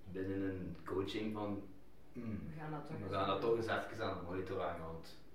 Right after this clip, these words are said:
Speaker 1: ik denk dat er hier iets, nog iets is." En dan, en dan, eh, hang ik ze aan de monitor. Ik heb loopbaanbegeleiding gedaan en op een gegeven moment heb ik gezegd, "Ik ga een keer aan de monitor hangen." Ja, die mens was compleet gestresseerd. Ik kan niet met die mens werken over een loopbaan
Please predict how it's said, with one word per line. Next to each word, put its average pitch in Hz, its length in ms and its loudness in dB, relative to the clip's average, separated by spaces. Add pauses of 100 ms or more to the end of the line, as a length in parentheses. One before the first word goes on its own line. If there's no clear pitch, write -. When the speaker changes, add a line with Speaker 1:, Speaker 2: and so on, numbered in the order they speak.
Speaker 1:
ik - 60 -10
denk 85 180 -2
dat 87 180 -10
er 90 60 -8
hier 82 180 -6
iets, - 120 -10 (680)
nog 82 280 -6
iets 73 100 -10
is." - 300 -10
En 90 80 -6
dan, 90 240 2 (120)
en 82 120 -6
dan, 80 180 -6 (180)
eh, 82 200 0 (580)
hang - 220 -6
ik - 60 -8
ze - 80 -4
aan - 120 0
de 80 60 -8
monitor. - 280 -6 (720)
Ik - 80 -2
heb - 120 2
loopbaanbegeleiding - 1000 0
gedaan 90 280 2 (500)
en 90 100 -8
op 85 60 -6
een 85 40 -8
gegeven 82 220 -4
moment 87 140 -4
heb 87 80 -4
ik 87 100 -8
gezegd, - 180 -4 (120)
"Ik - 100 -10
ga - 240 -6
een 82 60 -8
keer - 180 -6
aan 78 60 -6
de 78 140 -8
monitor 71 280 -4
hangen." - 300 -2 (580)
Ja, - 240 -6
die 156 140 -6
mens - 220 -8
was - 140 -8
compleet - 360 -6 (100)
gestresseerd. - 600 -6
Ik - 80 -8
kan 95 220 0
niet 92 100 -2
met 87 160 -4
die - 100 0
mens - 260 -2
werken - 380 2
over 101 200 4
een 90 120 2
loopbaan 104 520 6